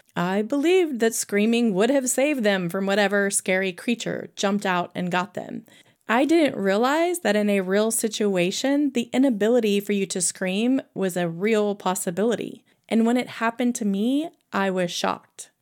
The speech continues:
This is why it can be difficult to make rational decisions when we have a fear response. By becoming more aware of what you're fearing and the responses and practicing a little mind management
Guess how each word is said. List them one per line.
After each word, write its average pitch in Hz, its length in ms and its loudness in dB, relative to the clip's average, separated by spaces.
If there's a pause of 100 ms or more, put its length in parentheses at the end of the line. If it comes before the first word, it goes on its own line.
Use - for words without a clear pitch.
This 320 240 2
is 381 200 4
why 226 580 2
it 208 140 -2
can 226 160 0
be 202 280 0 (120)
difficult 220 600 -2
to 202 100 -6
make 185 220 -4
rational 185 560 0
decisions 180 640 -2
when 180 240 -2
we 180 380 -4
have 202 580 0
a 196 100 0
fear 202 280 -2
response. - 880 -4 (300)
By 214 140 2
becoming 254 500 2
more 208 300 2
aware 294 440 0 (100)
of 185 160 -4
what 202 160 2
you're 185 140 -2
fearing 226 640 -2
and 202 140 0
the 190 40 0
responses 202 720 0
and 180 300 -4
practicing 196 580 -4
a 190 60 -4
little 190 260 0
mind 185 340 -2
management 202 640 -2